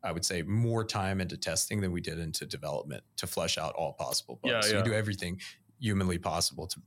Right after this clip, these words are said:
Speaker 1: to almost, you know, get to the level of formal verification. Uh,
Speaker 2: Yeah.
Speaker 1: maybe even do that. We, we didn't do that, but we might for a future version. Um, and that you do what you can. It, it's, you know, or you're building an upgradable thing. And I personally am not a fan of upgradable smart contracts. I don't know how you
Speaker 2: Mm-hmm.
Speaker 1: feel about that, but.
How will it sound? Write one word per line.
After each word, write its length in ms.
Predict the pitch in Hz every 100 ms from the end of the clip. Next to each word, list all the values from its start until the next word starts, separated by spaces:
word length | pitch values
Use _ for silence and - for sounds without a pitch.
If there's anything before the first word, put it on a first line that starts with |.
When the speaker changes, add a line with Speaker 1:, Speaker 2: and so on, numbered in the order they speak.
| _
Speaker 1:
to 140 | - -
almost, 440 | 92 90 95 - - _ -
you 100 | 85
know, 80 |
get 180 | 80 85
to 60 | -
the 60 | 82
level 240 | 80 64
of 80 | 57
formal 300 | - 76 76
verification. 760 | 69 67 - - 67 - - - - - _ -
Uh, 320 | 90 - - - - - -
Speaker 2:
Yeah. 200 | 120 95
Speaker 1:
maybe 120 | 82
even 160 | 82
do 140 | 76 71
that. 340 | 80 80 - _
We, 200 | 92 - -
we 140 | 101
didn't 260 | 92 82 -
do 100 | 82
that, 220 | 78 80
but 100 | -
we 100 | 82
might 260 | 85 82 -
for 160 | - 78
a 20 |
future 300 | 76 80 -
version. 440 | 67 73 - - 107 - - -
Um, 440 | - 60 - - - -
and 160 | 101
that 180 | 104 104
you 140 | 104
do 120 | 113 143
what 100 | -
you 80 |
can. 320 | - - - 107 - _ - - -
It, 180 | 98 95
it's, 500 | 110 98 - - - - _ _ _
you 100 | 120
know, 120 | 101
or 260 | - 131 127
you're 120 | 113
building 320 | 101 113 110
an 60 | 104
upgradable 480 | 95 - 95 95 87
thing. 220 | - 78
And 80 | 82
I 80 | 85
personally 420 | - 65 - 67
am 80 | 62
not 180 | 69 -
a 40 |
fan 380 | - 57 69 -
of 140 | -
upgradable 500 | 82 - - 60 -
smart 260 | - - -
contracts. 480 | - - - - -
I 60 |
don't 100 | 87
know 60 | 82
how 100 | 87
you 80 | 127
Speaker 2:
Mm-hmm. 140 | 113
Speaker 1:
feel 140 | 98 60
about 260 | - -
that, 240 | 50 - -
but. 160 | -